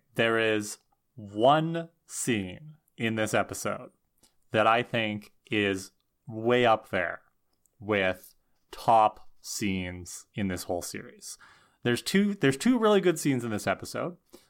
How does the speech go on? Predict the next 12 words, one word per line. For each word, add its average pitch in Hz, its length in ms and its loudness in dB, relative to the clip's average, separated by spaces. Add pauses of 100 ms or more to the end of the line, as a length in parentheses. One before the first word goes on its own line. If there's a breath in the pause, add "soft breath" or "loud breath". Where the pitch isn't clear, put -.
(140 soft breath)
and 120 140 2
there's 117 160 0
one 135 340 2
scene 143 220 0
in 123 120 0
particular 95 640 -2 (160)
where 104 180 2
I'm 98 180 2
like, 90 440 -4 (520)
"This 113 400 0
is 104 140 0
it. 85 220 -4